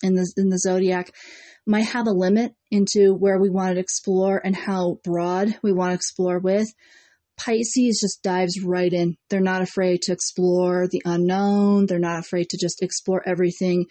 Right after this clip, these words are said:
in such great depth and such great detail that, like the fish, like their totem animal, the fish, that they kind of dive in even into the dark, murky depths and the dark, murky waters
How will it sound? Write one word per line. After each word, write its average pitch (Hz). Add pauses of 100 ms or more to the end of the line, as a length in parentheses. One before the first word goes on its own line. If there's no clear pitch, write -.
(580)
in 214
such 202
great 196
depth 185
and 185
such 185
great 185
detail 190
that, 180
like 196
the 185
fish, 196
like 196
their 196
totem 214
animal, 185
the 175
fish, 214 (420)
that 202
they 196
kind 196
of 170
dive 185
in 190
even 190
into 180
the 180
dark, 175
murky 185
depths -
and 185
the 170
dark, 165
murky 175
waters 175